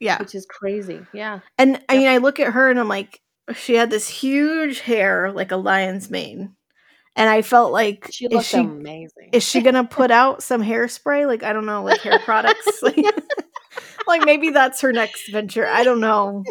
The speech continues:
Speaker 1: I don't know if it's safe for the environment, what she had in her hair, but <laughs> something's happening.
Speaker 2: Yeah.
Speaker 1: But yeah, I
Speaker 2: I
Speaker 1: loved, I loved her performance. I loved
Speaker 2: Yes.
Speaker 1: everything. I mean, yeah. So yeah, we're not here to be, like, cutting everyone down, but I do think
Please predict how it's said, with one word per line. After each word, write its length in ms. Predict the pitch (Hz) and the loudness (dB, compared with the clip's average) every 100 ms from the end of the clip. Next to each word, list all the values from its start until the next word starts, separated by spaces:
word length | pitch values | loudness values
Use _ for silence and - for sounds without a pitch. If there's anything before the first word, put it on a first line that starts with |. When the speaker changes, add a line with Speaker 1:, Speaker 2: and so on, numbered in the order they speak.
| - | -10
Speaker 1:
I 80 | 196 | -2
don't 100 | 240 | 2
know 100 | 247 | 4
if 60 | 240 | 2
it's 160 | 226 | 2
safe 220 | 220 202 - | 0 0 -2
for 140 | 214 | -4
the 140 | 196 | -4
environment, 600 | 180 190 165 175 170 135 - | -2 0 0 -2 -4 -10 -14
what 240 | - - - | -12 -12 -10
she 140 | 214 | -10
had 160 | 196 - | -4 -4
in 40 | |
her 80 | 196 | -2
hair, 280 | 202 - - | 0 0 0
but 180 | 415 392 - | -4 -4 -2
<laughs> 1900 | 285 339 330 480 - 277 320 349 - - 330 349 _ 339 - - - - 330 - | -2 0 0 0 0 -4 -2 -6 -6 -6 -8 -10 _ -14 -14 -20 -20 -14 -14 -12
something's 680 | - 294 285 269 254 226 | 2 4 4 0 -2 -2
happening. 580 | 233 190 220 196 175 180 | 0 0 0 -4 -4 -2
Speaker 2:
Yeah. 0 | |
Speaker 1:
But 180 | 226 214 | -2 2
yeah, 140 | 240 185 - | 4 4 4
I 100 | 233 | 2
Speaker 2:
I 20 | |
Speaker 1:
loved, 360 | 247 269 277 262 - _ | 4 4 2 -4 -18 _
I 100 | 247 | 2
loved 300 | 240 262 277 | 4 4 2
her 100 | 302 | 0
performance. 760 | 285 254 240 208 202 196 190 - | -6 -6 -2 -2 -2 -8 -10 -12
I 140 | - 208 | -8 -4
loved 520 | 196 196 202 208 214 | -2 0 -2 -6 -12
Speaker 2:
Yes. 80 | 175 | -8
Speaker 1:
everything. 640 | 190 170 170 180 185 170 - | -6 -6 -8 -6 -6 -6 -2
I 120 | 196 | -2
mean, 400 | 190 185 156 190 _ _ _ _ - | -2 -4 -6 -10 _ _ _ _ -12
yeah. 280 | 214 - - | -10 -8 -12
So 120 | - 262 | -2 4
yeah, 180 | 247 | 6
we're 120 | 233 269 | 6 4
not 180 | 285 277 | 4 2
here 140 | 269 | 4
to 60 | 233 | 2
be, 120 | 226 | 2
like, 300 | 208 185 - | -2 -2 -6
cutting 320 | - 202 190 | -8 -4 -4
everyone 360 | 196 190 196 185 | -6 -6 -6 -6
down, 340 | 190 180 196 208 | -2 -2 -2 -2
but 100 | 202 | -2
I 80 | 202 | -2
do 180 | 220 | -6
think 440 | 202 208 190 190 | -6 -6 -6 -10